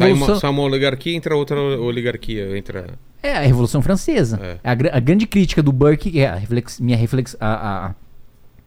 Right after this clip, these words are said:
Speaker 1: a origem, né, do conservadorismo inglês com Burke, é o livro dele, Reflexões sobre a Revolução na França.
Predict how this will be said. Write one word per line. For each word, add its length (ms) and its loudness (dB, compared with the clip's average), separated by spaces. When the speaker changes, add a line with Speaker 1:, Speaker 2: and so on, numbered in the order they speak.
Speaker 1:
a 80 -6
origem, 380 4
né, 100 2
do 80 -4
conservadorismo 580 0
inglês 280 2
com 140 2
Burke, 420 4
é 320 0
o 80 4
livro 280 4
dele, 480 -2
Reflexões 720 -4
sobre 460 -2
a 40 0
Revolução 380 -2
na 80 -2
França. 380 -4